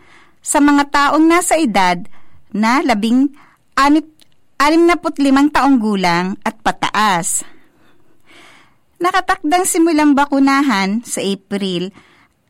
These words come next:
ang mga ito. Sa mga taong may sakit. At pang-apat, sa mga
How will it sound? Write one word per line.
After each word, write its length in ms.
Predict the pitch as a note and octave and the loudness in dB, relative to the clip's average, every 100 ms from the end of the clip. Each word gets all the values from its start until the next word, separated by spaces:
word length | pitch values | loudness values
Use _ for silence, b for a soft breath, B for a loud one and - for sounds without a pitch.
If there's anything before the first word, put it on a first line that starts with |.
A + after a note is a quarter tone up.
| _ _ _ _ _ _ | _ _ _ _ _ _
ang 160 | A#3 A3+ | -2 0
mga 560 | G#3+ G3 G#3 A3 A#3 | 0 -2 -2 -4 -6
ito. 480 | F3 - G3 F3+ D3+ - b b b b b _ _ b b b b b b _ _ _ | -12 -6 -4 -4 -6 -10 b b b b b _ _ b b b b b b _ _ _
Sa 160 | - G#3 | -6 -2
mga 320 | G#3 G#3 G#3 | 0 -2 -2
taong 320 | A3 F#3+ G#3 | 0 0 0
may 160 | G3 G#3 | 0 -2
sakit. 560 | A3 G3+ G#3 G#3+ D#4+ - b b b b b b b b b b b b _ | -6 -6 -4 -4 -4 -8 b b b b b b b b b b b b _
At 240 | D4+ - | -8 -4
pang-apat, 720 | F#4 F4+ D#4 D4 D4 G3 F#3+ - - b b b b b b b b b | -4 -2 -2 -2 -2 -2 -2 -6 -16 b b b b b b b b b
sa 240 | - F#4+ | -4 -2
mga 180 | F#4 | 0